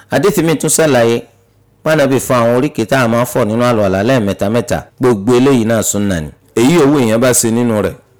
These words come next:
kò tako tà Ànábì sallallahu alayhi wa sallam. Ṣùgbọ́n èyí tó lọ́lá jù, òun náà ni kí Mùsùlùmí kó máa ṣe síra wọn, kó máa ṣe síra wọn. Nígbà míì kó ṣàlùwàlá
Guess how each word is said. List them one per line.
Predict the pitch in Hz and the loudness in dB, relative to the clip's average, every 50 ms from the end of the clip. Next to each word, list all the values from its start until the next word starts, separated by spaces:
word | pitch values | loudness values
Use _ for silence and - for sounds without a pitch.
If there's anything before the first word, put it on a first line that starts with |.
| _ - | _ -10
kò | - 92 | -10 -8
tako | - - 110 104 - 110 | -6 -4 -4 -4 -2 -4
tà | 107 - 101 | -4 -2 -2
Ànábì | 92 101 117 117 104 | -2 -2 -2 -2 -4
sallallahu | 90 - 95 90 90 90 101 104 98 95 | -4 -6 -6 -6 -4 -2 -2 -2 0 0
alayhi | 90 90 87 85 85 82 | -2 -2 -2 -4 -4 -6
wa | 82 80 | -8 -8
sallam. | - - 120 127 135 139 147 160 - - _ _ _ _ _ - | -4 -2 0 0 0 0 -2 -4 -8 -20 _ _ _ _ _ -8
Ṣùgbọ́n | - 127 - - | -4 0 0 2
èyí | 143 135 | 2 2
tó | 143 147 | 2 2
lọ́lá | 143 151 151 147 151 147 139 117 | 2 4 2 4 4 2 0 0
jù, | 107 95 - _ _ _ _ _ _ _ _ _ _ _ _ _ _ _ _ - | -4 -12 -16 _ _ _ _ _ _ _ _ _ _ _ _ _ _ _ _ -4
òun | 131 135 147 | -2 0 2
náà | 165 156 139 | 2 2 2
ni | 127 120 110 110 - - | 2 0 -2 -4 -6 -4
kí | - 160 | -4 -2
Mùsùlùmí | 165 160 135 - 113 101 98 104 110 117 - _ _ _ _ - | 0 0 -2 -2 -4 -4 -4 -4 -4 -6 -8 _ _ _ _ -6
kó | - 123 | -2 0
máa | 117 117 110 107 | 0 2 0 0
ṣe | - - 123 | 0 0 0
síra | 110 - 123 110 107 101 101 | 0 0 0 0 0 0 -2
wọn, | 98 95 - - _ - | -2 -4 -8 -10 _ -6
kó | - 127 | -2 -2
máa | 120 117 107 98 | 0 0 0 0
ṣe | - - 113 92 | 0 0 -2 -2
síra | - 110 95 90 87 85 | -2 -2 -2 -2 -4 -6
wọn. | 80 82 - _ _ - | -8 -10 -16 _ _ -8
Nígbà | 180 185 185 151 | -4 -2 0 0
míì | 147 143 123 | 0 0 0
kó | 127 147 | 0 0
ṣàlùwàlá | 139 - 151 147 123 113 107 110 120 | 0 2 2 2 2 2 2 2 2